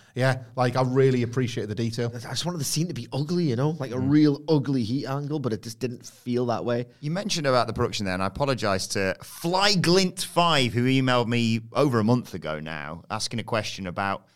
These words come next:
Speaker 3: what is it? Why can't they get these little production snafus fixed?
Speaker 2: They
Speaker 3: 'Cause
Speaker 2: are
Speaker 3: they should
Speaker 2: trying.
Speaker 3: be throwing money at the problem.
Speaker 2: They've invented,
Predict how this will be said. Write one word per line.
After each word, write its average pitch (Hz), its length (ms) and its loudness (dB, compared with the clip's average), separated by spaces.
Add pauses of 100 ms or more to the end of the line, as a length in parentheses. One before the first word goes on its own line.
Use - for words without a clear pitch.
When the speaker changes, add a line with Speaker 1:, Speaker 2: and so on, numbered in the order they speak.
(360)
Speaker 3:
what 220 100 -8
is 202 120 0
it? 156 100 -4
Why 175 220 0
can't 175 340 -4
they 113 120 -2
get 101 220 -2
these 104 200 -6
little 110 260 -4
production 117 520 -8
snafus 101 640 -6
fixed? - 480 -4
Speaker 2:
They 170 80 8
Speaker 3:
'Cause 214 80 8
Speaker 2:
are 220 40 6
Speaker 3:
they 220 100 4
should - 120 -4
Speaker 2:
trying. 175 220 6
Speaker 3:
be 185 40 6
throwing 180 180 6
money 175 260 2
at - 60 -6
the - 80 -8
problem. 82 440 -8
Speaker 2:
They've 156 280 2
invented, 135 800 -2